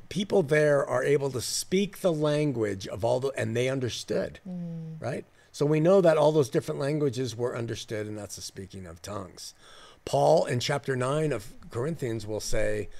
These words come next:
Speaker 1: "Tongues, the gift of tongues, is for the unbeliever." Okay? It's not for the church.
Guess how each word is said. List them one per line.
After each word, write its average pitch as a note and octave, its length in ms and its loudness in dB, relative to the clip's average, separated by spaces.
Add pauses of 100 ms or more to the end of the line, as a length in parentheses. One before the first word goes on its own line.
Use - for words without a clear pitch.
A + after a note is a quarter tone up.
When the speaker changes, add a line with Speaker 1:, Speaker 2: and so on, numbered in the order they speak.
(320)
Speaker 1:
"Tongues, B2 1040 2 (380)
the B2 100 0
gift D#3+ 400 0
of E3 160 2
tongues, G#2+ 840 -4 (400)
is A#2 160 -2
for C3+ 220 -2
the B2 200 -4
unbeliever." C#3+ 840 0 (1080)
Okay? A#2 320 -2 (340)
It's - 260 -4
not A#2 340 0
for - 160 -6
the C#3 120 -2
church. - 680 -4